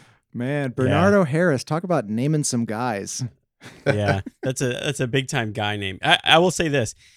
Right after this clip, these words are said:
Speaker 2: Smith could easily win me back in his corner if he wore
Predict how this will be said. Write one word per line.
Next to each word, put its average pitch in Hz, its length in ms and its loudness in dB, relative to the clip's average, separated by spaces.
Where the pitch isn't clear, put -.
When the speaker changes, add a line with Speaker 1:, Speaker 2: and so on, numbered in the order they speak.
Speaker 2:
Smith 170 380 -2
could 180 280 0
easily 165 580 2
win 123 200 4
me 127 100 4
back 117 320 2
in 117 60 0
his 110 160 -2
corner 123 420 0
if 139 160 0
he 135 100 2
wore 143 640 2